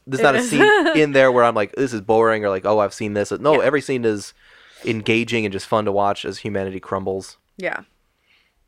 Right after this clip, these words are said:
Speaker 2: Yes. And then, uh, Richie's family, right? They're freaking out.
Speaker 1: They're, <laughs> they're not getting our T V as they're cocking their guns.
Speaker 2: Yeah. Joe
Speaker 1: And then
Speaker 2: Don
Speaker 1: they get
Speaker 2: Baker's great in this movie.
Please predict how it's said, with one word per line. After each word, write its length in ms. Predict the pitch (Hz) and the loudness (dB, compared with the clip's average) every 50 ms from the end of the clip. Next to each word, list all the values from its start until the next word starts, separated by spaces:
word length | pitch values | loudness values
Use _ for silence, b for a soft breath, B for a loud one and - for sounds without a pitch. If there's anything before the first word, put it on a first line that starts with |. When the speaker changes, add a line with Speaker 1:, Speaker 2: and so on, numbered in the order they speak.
| _ _ _ _ _ | _ _ _ _ _
Speaker 2:
Yes. 360 | - 165 151 151 - - _ _ _ b b b b b b b b b - | -20 -18 -18 -18 -20 -20 _ _ _ b b b b b b b b b -12
And 140 | 202 190 | -10 -6
then, 340 | 190 190 185 185 180 180 180 | -6 -4 -6 -6 -6 -8 -10
uh, 340 | - - 180 180 175 170 139 | -8 -6 -6 -6 -6 -6 -8
Richie's 360 | 180 196 196 - - 208 175 - | -8 -10 -10 -10 -10 -12 -12 -10
family, 560 | - 185 175 170 170 170 170 170 170 170 - _ _ - | -12 -12 -10 -10 -10 -10 -10 -10 -10 -12 -14 _ _ -10
right? 340 | 185 175 170 170 160 - | -8 -6 -6 -6 -8 -8
They're 140 | - 185 180 | -8 -10 -10
freaking 320 | - - 185 180 - 175 165 | -8 -10 -14 -12 -10 -10 -8
out. 260 | 165 160 160 160 - - _ - | -6 -6 -6 -8 -10 -16 _ -4
Speaker 1:
They're, 340 | 123 120 117 113 113 - - _ _ _ - - | 0 2 2 4 2 0 -2 _ _ _ -20 -18
<laughs> 260 | - - 113 - - | -16 -16 -16 -10 -4
they're 100 | - 120 | -2 0
not 160 | 127 - - | 0 0 0
getting 160 | - 147 131 139 | 0 -2 0 0
our 120 | 139 131 | 0 -2
T 180 | - - 151 147 | -2 -4 -4 -2
V 240 | 165 196 160 131 | -2 -2 0 -2
as 100 | 113 98 | -2 -2
they're 100 | - 90 | -4 -6
cocking 320 | - - 110 104 98 - 98 | -2 0 0 0 0 -2 -4
their 100 | 98 92 | -4 -2
guns. 380 | 98 98 98 101 107 - 220 208 | -2 -4 -4 -2 -4 -4 -4 -4
Speaker 2:
Yeah. 400 | 190 170 165 160 160 165 175 170 - _ - | -4 -4 -4 -4 -4 -6 -8 -10 -12 _ -6
Joe 120 | - - | -2 -2
Speaker 1:
And 80 | 208 220 | 0 0
then 60 | 214 | -2
Speaker 2:
Don 60 | 208 | -2
Speaker 1:
they 100 | 104 107 - | -2 -2 0
get 80 | 196 | 0
Speaker 2:
Baker's 160 | - 165 156 - | -2 -2 -4 -8
great 240 | - 165 151 147 | -8 -6 -6 -6
in 60 | 151 160 | -8 -10
this 200 | 160 151 - - | -14 -14 -14 -12
movie. 360 | 156 151 156 156 156 156 | -12 -12 -10 -10 -10 -12